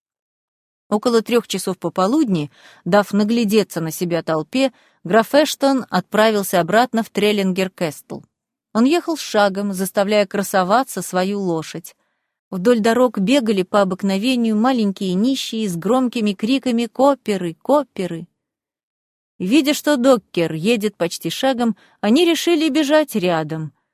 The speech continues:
но кнут, свистевший в воздухе, заставил их отказаться от этого намерения. Один, однако, не отставал. Это был малютка лет семи с живым весёлым личиком вполне ирландского типа. Хотя экипаж ехал тихо,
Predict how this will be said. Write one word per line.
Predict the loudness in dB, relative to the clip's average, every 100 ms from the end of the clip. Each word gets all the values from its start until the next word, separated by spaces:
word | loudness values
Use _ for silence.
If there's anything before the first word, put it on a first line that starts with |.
| _
но | -4 -4
кнут, | 0 2 2 -2
свистевший | -8 -8 -4 -6 -4 -6
в | -2
воздухе, | -2 -4 -8 -8
заставил | -4 -4 -2 -2 0 -2
их | -2 -8 _ _
отказаться | -6 0 0 2 0 0 -4
от | -4
этого | -6 -4
намерения. | -4 -4 -4 -6 -6 -8 -10 _ _ _ _ _ _ _
Один, | -2 4 6
однако, | 6 6 4 4
не | 2 2
отставал. | 0 -4 -4 -4 -6 -8 -14 _ _ _ _ -6
Это | -2 0
был | 2
малютка | 4 4 2 0 -2 -4 -2
лет | 0 -2
семи | -4 -2 0 2 0 _ _ _ -10
с |
живым | -4 0 2 4 2
весёлым | 0 0 0 2
личиком | 2 0 -2 -2 -2
вполне | 0 2 2 2 0
ирландского | 0 2 0 -2 -4 -4
типа. | -4 -6 -6 -6 -10 _ _ _ _ _
Хотя | -6 -2 -2
экипаж | -2 -4 -2 -2
ехал | -2 -2 -4
тихо, | -4 -2 -2 -2